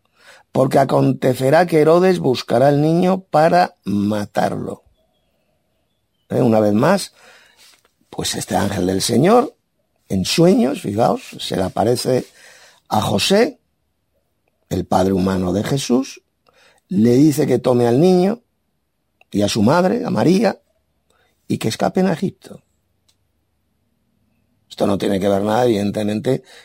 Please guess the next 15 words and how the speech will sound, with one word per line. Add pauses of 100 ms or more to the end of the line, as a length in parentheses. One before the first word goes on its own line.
(100)
con
la
profecía
que
aparece
en
Apocalipsis
capítulo
doce,
donde
se
habla
de
esa
mujer